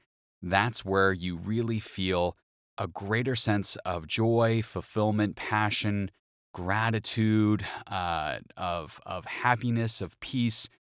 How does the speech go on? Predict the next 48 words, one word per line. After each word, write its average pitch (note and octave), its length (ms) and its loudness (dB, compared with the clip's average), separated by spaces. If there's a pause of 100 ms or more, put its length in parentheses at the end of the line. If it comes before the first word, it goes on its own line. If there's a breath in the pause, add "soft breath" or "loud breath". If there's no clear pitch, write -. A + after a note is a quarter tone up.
(200)
whatever A#2+ 600 0 (220)
word G2+ 480 4
resonates F#2+ 520 0
or F#2+ 280 -2
emotion F2+ 600 -2
resonates F2 440 -2
with E2+ 180 -8
you E2+ 340 -2 (360)
when F#2+ 260 -2
you F2 300 -4
give F#2+ 520 0
and F2+ 220 -6
you F2 80 -4
see F#2+ 260 -2
the F2 160 -4
effect - 520 0 (100)
of E2+ 420 -2 (380)
just - 180 -4
doing F#2 220 0
some F#2 220 -2
small F2+ 400 0
act F2+ 180 -4
of - 120 -10
kindness F2 420 -2
for F2 100 -6
somebody F2 300 -2
who F2 100 -6
might E2+ 220 -4
be D#2+ 80 -10
down D#2 340 -2
on D2+ 300 -6
their D2+ 100 -4
luck. D2 300 -4
And D#2+ 100 -6
if D2 120 -10
that F2+ 260 -4 (180)
might F2+ 240 -2
be D#2+ 80 -12
you, F#2+ 380 2
if D#2 120 -4
you're F#2+ 140 -2
on F2+ 80 0
the E2 60 -6
flip G#2+ 200 -4
side, F2 280 0
if - 160 -8
you G2 100 -6
feel F2+ 340 0